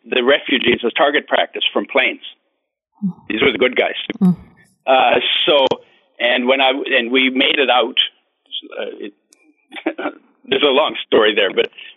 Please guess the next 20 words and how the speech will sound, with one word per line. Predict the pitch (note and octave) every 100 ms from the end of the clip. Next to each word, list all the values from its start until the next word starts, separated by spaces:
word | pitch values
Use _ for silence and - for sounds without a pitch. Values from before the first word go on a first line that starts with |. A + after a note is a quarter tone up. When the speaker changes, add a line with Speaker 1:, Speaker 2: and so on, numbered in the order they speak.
| -
Speaker 1:
we | A2+
made | C#3+ -
it | C#3+
out. | C3 C3+ -
And | B2 A#2+
then | B2 A#2+
when | B2+ B2+
we, | C#3 D3
when | C3 B2
I | C3
was | B2 - -
ten, | D#3 D3+ C3+
we | B2 B2
left | C3+ - - -
Germany | B2+ C3 A2+ A2 G#2+
and, | G#2 G#2
uh, | - G#2+ G#2 G#2
emigrated | B2 A2 G#2+ A2 -
to | G#2
Canada. | B2 A#2 A2 F2